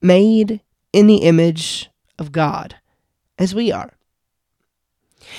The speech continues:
Intelligent design. Those in the intelligent design, or I D movement, hold views quite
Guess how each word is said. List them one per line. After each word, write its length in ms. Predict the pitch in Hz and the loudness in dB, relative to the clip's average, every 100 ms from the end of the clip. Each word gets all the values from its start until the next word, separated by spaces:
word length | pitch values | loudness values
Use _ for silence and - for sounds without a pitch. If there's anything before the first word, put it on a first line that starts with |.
| - - | -14 -2
Intelligent 580 | 175 - 196 180 170 - | 0 2 0 0 -2 -4
design. 480 | 147 147 - 170 - _ _ _ _ _ _ _ _ _ _ - - | -6 -6 -6 -10 -16 _ _ _ _ _ _ _ _ _ _ -18 -6
Those 240 | 196 240 254 | 2 2 4
in 80 | 277 | 4
the 120 | 220 | 4
intelligent 600 | 175 190 202 180 175 - _ | 4 2 2 2 0 -4 _
design, 680 | 151 156 143 175 165 147 170 | -6 -2 2 2 4 2 2
or 200 | 180 156 - | 0 -4 -2
I 180 | 165 170 | 0 2
D 220 | 208 208 | 2 2
movement, 480 | 156 143 156 214 - _ _ _ | 2 0 -2 -4 -8 _ _ _
hold 280 | 220 254 262 | -6 -4 -4
views 420 | 190 180 180 190 | -2 -2 -2 -4
quite 520 | - - 175 277 208 | -6 -2 0 0 -4